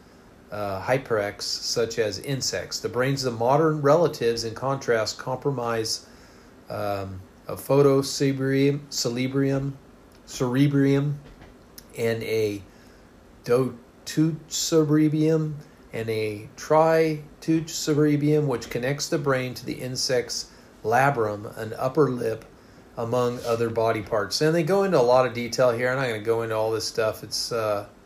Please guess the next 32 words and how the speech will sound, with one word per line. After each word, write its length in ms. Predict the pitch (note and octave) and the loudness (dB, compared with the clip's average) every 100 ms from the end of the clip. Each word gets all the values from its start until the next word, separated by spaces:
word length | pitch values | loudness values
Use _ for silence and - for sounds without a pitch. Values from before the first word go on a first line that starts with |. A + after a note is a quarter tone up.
| - - - - - | -20 -20 -20 -20 -4
the 100 | A#2 | -2
third 360 | A#2 E3 G3 F#3+ | 6 6 6 4
eye, 320 | D3 D3+ D3 | 4 6 6
they 180 | C3 A#2 | 4 0
feel, 480 | - B2 A#2+ A2+ A2+ | -4 2 4 4 2
helped 480 | B2 D3 D3 - - - - - - | 4 6 6 0 -16 -20 -20 -14 -8
the 200 | C3+ C3 | -4 -2
animal 460 | B2 B2 A#2+ A#2 | -2 0 2 2
to 200 | A2+ A#2 | 0 -6
navigate. 760 | A2 A#2+ B2 A2+ F#2 G2+ G2+ - B2 | 0 0 2 0 -2 -8 -8 -8 -2
They 160 | A#2 | -2
don't 300 | A#2 B2+ C#3 | 0 -4 -4
know 260 | C3+ B2+ B2+ | -2 0 2
that 200 | A#2+ A2+ | 2 2
it 200 | A2+ - | 2 2
was 340 | A#2 G#2+ G2 | 2 2 -2
used 460 | A2+ B2+ B2 A2+ - | -4 -4 -4 -6 -8
for 280 | B2 A#2 G#2+ | -2 0 0
vision 480 | A#2+ C#3 C3+ C#3 | 0 0 0 -4
so 240 | C3 C3 B2 | -4 -4 -2
much, 420 | B2+ C3 C#3 - - - - - | -2 -2 -4 -12 -18 -20 -20 -12
but, 400 | A2 A2 G#2+ - | -4 -2 -2 0
uh, 260 | A#2 G#2+ G2+ | 0 0 -2
might 300 | G#2+ A#2+ B2+ | -4 -4 -6
be 300 | A#2+ A2+ A2+ | -8 -6 -6
another 460 | A#2 G#2 A2 A2+ G#2+ | -8 -8 -6 -4 -4
type 300 | - G#2+ G#2 | -4 -4 -4
of 120 | G#2+ | -6
thing. 480 | - A2+ A2 G#2+ A#2 A2 | -4 -4 -4 -10 -14 -14
The 80 | A2 | -10
third 340 | - D3 D3+ | 0 2 2
eye 380 | A#2+ B2 B2+ B2 | 2 2 2 0